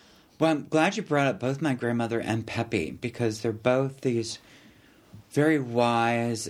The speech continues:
incredible women that are old souls that I both, you know, have had the pleasure of knowing. My grandmother, I'm not actually a Conrad. My mother remarried, and then I was adopted.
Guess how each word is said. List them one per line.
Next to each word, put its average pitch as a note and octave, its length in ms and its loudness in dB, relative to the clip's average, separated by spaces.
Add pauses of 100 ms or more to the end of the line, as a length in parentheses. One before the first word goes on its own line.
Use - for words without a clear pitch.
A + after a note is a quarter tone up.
incredible A2 720 0
women F#2+ 420 0
that F#2 160 -2
are F#2 280 -2
old G#2 300 0
souls F2+ 680 -2
that G2 100 -4
I F#2+ 80 -2
both, F#2 400 -2 (440)
you G2 280 0
know, F#2 120 2
have F2+ 160 -2
had G2 240 -2
the - 80 -8
pleasure G2+ 360 -2
of F2 120 -2
knowing. F#2 360 0 (880)
My D3+ 180 0
grandmother, D3 1120 0 (380)
I'm C#3+ 200 2
not F3 340 0
actually C3 460 0
a F2 40 -4
Conrad. F2+ 840 -2
My G#2+ 180 0
mother G#2+ 340 -2
remarried, G2 800 -2
and F#2+ 240 -2
then F#2 100 -2
I F2+ 60 -2
was F#2 160 -4
adopted. F#2 640 -4